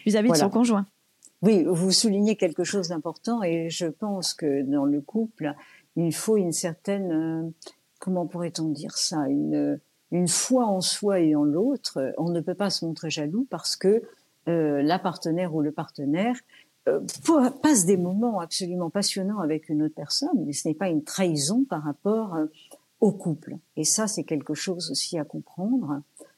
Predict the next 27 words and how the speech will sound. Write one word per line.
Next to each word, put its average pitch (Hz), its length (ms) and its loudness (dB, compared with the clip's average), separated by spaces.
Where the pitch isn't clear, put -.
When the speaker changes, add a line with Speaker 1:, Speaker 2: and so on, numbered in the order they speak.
Speaker 2:
Euh, 135 280 0
mais 139 220 2
là, 240 480 2
nous 180 320 0
n'avons 180 400 -4
plus, 269 340 6
je 185 140 -2
dirais, 185 580 4
on - 140 -2
ne 175 60 -2
fait 208 140 2
plus 277 200 2
allusion 208 640 2
à, 143 240 0
à 147 160 0
la 143 100 4
douance, 175 400 0
on 143 80 -4
fait - 140 -4
allusion 151 560 -4
à 151 100 -4
ce - 140 -4
qui - 100 -10
serait - 280 -2
une 165 120 0
jalousie 147 460 -2
pathologique, 147 800 -2